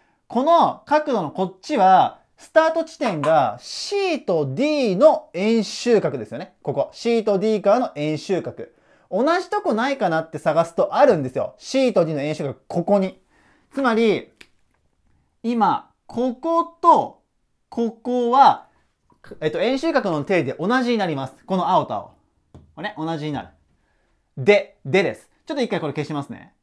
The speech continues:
今、あ、もう一回書いちゃうけど、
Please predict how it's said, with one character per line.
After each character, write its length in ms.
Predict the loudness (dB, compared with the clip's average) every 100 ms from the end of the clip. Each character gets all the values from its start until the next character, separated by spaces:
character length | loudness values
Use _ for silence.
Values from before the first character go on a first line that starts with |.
| _ _ _ _ _ _ _ _ _ _ _ _ _ _ _ _ _ _ _ -20 -20 -20 -20 _
今、 640 | -4 0 2 2 0 -2 _ _ _ _ _ _ _ _ -6
あ、 120 | -4
も 80 | -2
う 20 |
一 40 | -4
回 80 |
書 100 | -2
い 60 | -4
ち 60 | -4
ゃ 40 |
う 20 |
け 80 | -10
ど、 220 | -14 -16